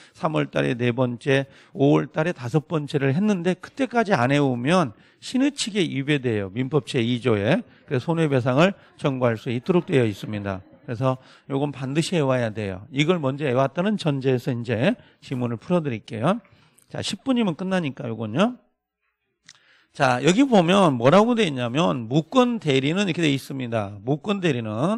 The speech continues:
어, 본인의 이름으로 추인하지 아니하면, 자, 본인이, 본인이, 본인이 이를 추인하지 않으면 본인에 대해서는 효력이 있어요, 없어요? 효력이 없다. 옳은 정답이죠, 이건요. 어, 그래서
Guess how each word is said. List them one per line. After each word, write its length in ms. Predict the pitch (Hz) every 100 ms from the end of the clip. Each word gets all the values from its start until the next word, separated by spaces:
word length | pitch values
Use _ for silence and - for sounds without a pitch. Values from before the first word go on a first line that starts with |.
| 262 _ - - -
어, 200 | - 143
본인의 440 | - 160 214 254
이름으로 540 | - 156 165 180 185 196
추인하지 640 | - 180 147 131 143 160 -
아니하면, 800 | 113 123 165 151 120 131 127 98 - _ _
자, 140 | 135
본인이, 640 | - 160 175 185 147 101 104
본인이, 460 | 156 151 151 113
본인이 920 | 95 - 151 160 151 135 165 165 113 95 _ - _
이를 300 | 151 175 247
추인하지 480 | - 233 208 196 202
않으면 400 | 143 143 160 170
본인에 400 | - 139 151 180
대해서는 400 | 160 131 160 151
효력이 300 | 139 131 147
있어요, 500 | 123 110 - 127 139
없어요? 440 | 117 - 113 143 143 _ _ -
효력이 440 | 143 117 127 196 214 _ -
없다. 600 | - 123 - 120 107 -
옳은 260 | 156 202
정답이죠, 680 | 196 147 120 110 107 110 180 170
이건요. 420 | 117 107 110 101
어, 220 | 156 127 113
그래서 460 | 120 117 143 147